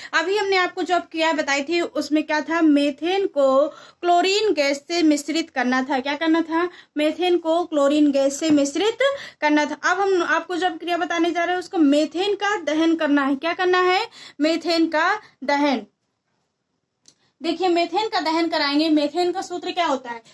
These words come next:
सीएच फ़ोर। अभी हमने आपको ऊपर भी बताया था मेथेन का सूत्र क्या होता है? सीएच फ़ोर। सिर्फ मेथेन का दहन कराना है। इसमें दिया हुआ है मेथेन का दहन कराना है।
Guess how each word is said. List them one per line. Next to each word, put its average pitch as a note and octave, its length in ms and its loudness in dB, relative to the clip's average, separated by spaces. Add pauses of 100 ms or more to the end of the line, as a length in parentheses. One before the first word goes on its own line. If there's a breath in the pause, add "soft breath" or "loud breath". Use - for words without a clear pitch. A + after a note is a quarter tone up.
(160 soft breath)
सीएच F4+ 500 -2
फ़ोर। C#4+ 300 -6
अभी A#3 220 -10
हमने C#4+ 180 -6
आपको C#4 260 -10
ऊपर D4 240 -10
भी D4 100 -14
बताया C#4 340 -6
था C#4 160 -14
मेथेन C#4+ 460 -18
का D4 100 -16
सूत्र C4 240 -20
क्या C4+ 200 -10
होता C4+ 240 -6
है? D#4 280 -2 (340 loud breath)
सीएच G4+ 420 -2
फ़ोर। C4+ 320 -2 (180 soft breath)
सिर्फ G#4+ 300 -2 (140)
मेथेन F4+ 440 0
का G4 120 0
दहन F4 260 2
कराना D4 340 0
है। B3 180 -6 (2500 loud breath)
इसमें E4+ 320 0
दिया E4+ 180 0
हुआ D#4+ 200 0
है E4 160 -2
मेथेन D4+ 560 0
का D#4 300 -2
दहन C4+ 400 0
कराना B3 400 -4
है। A#3+ 240 -6